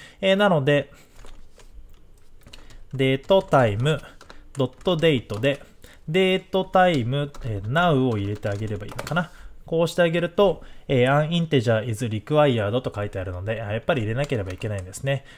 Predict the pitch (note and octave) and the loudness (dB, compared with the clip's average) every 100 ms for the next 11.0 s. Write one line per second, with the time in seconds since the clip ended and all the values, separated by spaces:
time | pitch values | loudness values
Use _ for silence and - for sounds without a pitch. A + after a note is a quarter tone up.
0 | - E3 F3 G3 G3 A2 - C#3+ A#2+ A#2+ | -8 -2 2 4 4 2 -4 -4 0 0
1 | C3+ C3 D#3+ A2 - - F#2 G#2 A2+ G2+ | 0 -4 -4 -4 -6 -8 -8 -6 -4 -6
2 | - - - - G#3 F3+ A2+ A2 A#2+ - | -10 -20 -16 -4 2 4 4 4 0 -2
3 | G2+ - G#2 G#2 - D#3 G2+ G#2 A#2+ A#2 | -12 -10 -10 -10 0 2 2 -2 -6 -2
4 | A#2 E2+ - _ - - G3+ C#3 - - | 0 -2 -12 _ -10 2 2 2 -4 -20
5 | - - E3 E3 D3+ B2 - - A2 - | -16 -4 2 2 2 -2 -6 -6 -6 -8
6 | - - - A#2+ C3+ D3+ A2 - G2 A2 | -16 -18 -10 -4 -4 -4 -8 -12 -14 -14
7 | A#2+ - D3 D3+ - - C3 G2+ A2+ G#2 | -14 -8 -6 -6 -8 -12 -10 -8 -8 -10
8 | - G#2 G2+ A2 G2+ G2 G#2 - D#3+ - | -12 -14 -12 -12 -12 -14 -14 -8 -6 -6
9 | - - - - - - - - - - | -10 -18 -20 -20 -20 -20 -20 -20 -20 -20
10 | - - - F3 F3+ D3+ G#2 - - B2+ | -20 -20 -6 0 2 2 0 -6 -4 -6